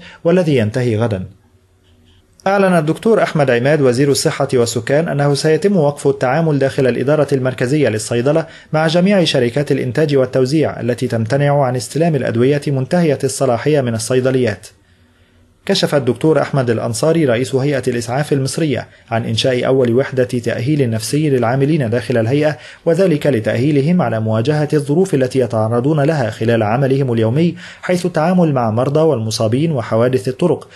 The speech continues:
التي قد يتواجد مناظر تصيب الإنسان العادي بأمراض نفسية واضطرابات نظرًا لبشاعتها.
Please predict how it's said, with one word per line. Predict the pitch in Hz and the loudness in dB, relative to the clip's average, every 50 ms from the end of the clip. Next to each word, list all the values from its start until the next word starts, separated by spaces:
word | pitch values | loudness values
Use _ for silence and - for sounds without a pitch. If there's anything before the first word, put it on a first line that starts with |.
| - - _ 120 | -20 -10 _ -2
التي | 117 123 120 127 120 | -2 0 0 -2 -2
قد | - 117 110 | -2 0 0
يتواجد | 110 110 110 110 110 127 139 131 123 113 113 | 0 0 2 2 2 2 2 2 0 0 0
مناظر | 110 107 117 135 135 147 143 | -2 0 0 0 0 -2 -2
تصيب | 135 - 143 139 - 196 185 147 | -4 -4 -6 -4 -2 -2 0 0
الإنسان | 131 117 117 113 110 131 135 131 | 0 -2 -2 -4 -2 -2 -2 0
العادي | 127 113 98 104 110 110 135 160 160 135 | 0 -2 0 -2 0 0 0 2 2 0
بأمراض | 120 117 113 - 127 135 156 165 156 143 | 0 -2 -2 -2 -2 -2 -2 0 0 0
نفسية | 131 127 120 113 - 170 160 123 101 95 | -2 -2 -4 -4 -2 -2 -2 -2 -2 -2
واضطرابات | 101 107 107 - - 113 110 110 104 120 135 147 143 - | -4 -4 -6 -4 -2 -2 0 0 0 0 -2 -2 -2 -2
نظرًا | 147 160 151 147 131 135 | -2 0 2 0 0 0
لبشاعتها. | 131 117 110 110 107 - 123 113 101 107 110 - 98 95 104 104 - - _ | 0 -2 -2 -2 -2 -4 -4 -4 -4 -6 -8 -8 -8 -6 -6 -8 -8 -12 _